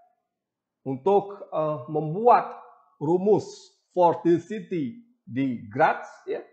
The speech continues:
kita tulis D V D X kurang do U,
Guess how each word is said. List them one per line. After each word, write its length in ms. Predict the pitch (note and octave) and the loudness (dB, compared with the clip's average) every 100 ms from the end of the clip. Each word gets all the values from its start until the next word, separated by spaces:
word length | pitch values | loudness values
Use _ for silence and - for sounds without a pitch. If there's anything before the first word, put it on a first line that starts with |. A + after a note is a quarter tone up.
| _ _ _ _ _ _ _ _ _ | _ _ _ _ _ _ _ _ _
kita 220 | G#2+ C3 | -10 -4
tulis 400 | D#3+ A3 C4+ - | 0 0 -2 -6
D 100 | B2 E3 E3+ | -2 -2 0
V 60 | F3 | -2
D 60 | - - | -2 -6
X 280 | A#3 - | -8 -12
kurang 360 | - D3 F#3 F#4+ - - _ _ _ _ | -8 -2 -2 -4 -10 -20 _ _ _ _
do 200 | - C3 | -12 -10
U, 160 | - | -6